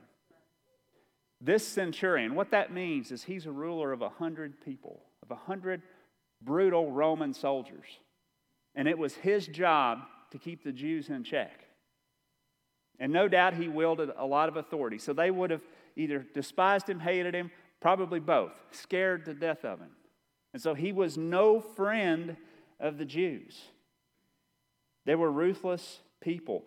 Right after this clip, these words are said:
They had no qualms with lobbing the heads off of Jews that didn't stay in line. But here he is asking Jesus to heal his servant. He's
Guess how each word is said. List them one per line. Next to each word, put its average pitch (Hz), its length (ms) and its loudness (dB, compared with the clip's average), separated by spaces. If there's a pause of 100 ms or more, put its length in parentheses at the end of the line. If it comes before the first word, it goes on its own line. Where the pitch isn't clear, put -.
(120)
They 160 80 2
had 160 140 2
no 180 220 4
qualms 214 520 0
with 156 160 -10
lobbing 165 380 2
the 151 80 -6
heads 160 340 -4
off 113 300 0 (440)
of 120 140 -10
Jews 131 680 -4 (140)
that 113 160 -4
didn't 147 220 0
stay 123 320 -4
in 123 100 -6
line. 151 400 -8 (1600)
But 151 120 -2
here 226 300 2
he 202 120 0
is 120 460 -4 (340)
asking 190 560 -4
Jesus 131 580 -6
to 143 120 -10
heal 139 560 -6 (280)
his 123 120 -16
servant. 180 560 -8 (1600)
He's 180 180 -6